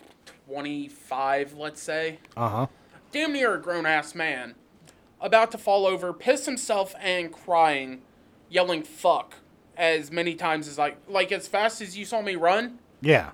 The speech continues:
Speaker 1: That's how fast I was saying "fuck" in two seconds.
Speaker 2: Yeah, but, like, <clears throat> like, w-, back to the topic of if you can't scare 'em, have fun with 'em. Like you said, you were going to Land of Illusions that, you know,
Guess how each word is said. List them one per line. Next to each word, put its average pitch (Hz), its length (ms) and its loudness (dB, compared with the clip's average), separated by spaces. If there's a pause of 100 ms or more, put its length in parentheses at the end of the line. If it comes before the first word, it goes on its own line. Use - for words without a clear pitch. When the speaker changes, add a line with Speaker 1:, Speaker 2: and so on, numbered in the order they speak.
Speaker 1:
That's 208 200 2
how 190 120 4
fast 175 320 0
I 160 60 -4
was 147 120 -10
saying 143 220 -8
"fuck" 143 300 -2
in 127 120 -14
two 135 140 -18
seconds. - 580 -16 (1700)
Speaker 2:
Yeah, 135 200 2
but, 113 360 -2
like, 107 400 -4 (280)
<clears throat> - 1000 -10
like, 127 260 0
w-, 117 400 -6
back 127 440 4
to 139 80 -4
the 127 60 -2
topic 120 360 0
of 101 180 -4
if 107 160 -10
you - 60 -16
can't 120 240 -2
scare 127 340 0
'em, 101 120 -2
have 104 200 -6
fun 117 240 0
with 85 140 -12
'em. 67 160 -18 (560)
Like 120 160 0
you 135 60 2
said, 127 160 0
you 123 80 4
were 127 120 4
going 123 200 4
to 117 80 -2
Land 117 260 0
of 95 80 -8
Illusions 101 540 2
that, 101 200 -6 (380)
you 107 100 -8
know, 92 240 -8